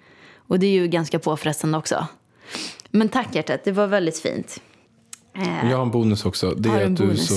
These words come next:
Speaker 2: fin mamma.
Speaker 1: Nej, men åh, tack, hjärtat. Det står på min lista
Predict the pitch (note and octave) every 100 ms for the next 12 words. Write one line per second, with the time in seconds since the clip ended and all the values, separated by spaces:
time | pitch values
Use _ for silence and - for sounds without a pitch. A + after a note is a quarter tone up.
0 | G2+ - G2 G2 G2+ G#2 G2+ A2+ - _
1 | _ - - - - - B3+ A#3 G3 F#3
2 | - G#3 F#3+ - - - - - - _
3 | - - - - - - F#3+ - - -
4 | - - G#3 A3 G#3+ A3+ G#3+ G#3 G3+ F#3+
5 | F#3+ - - F#3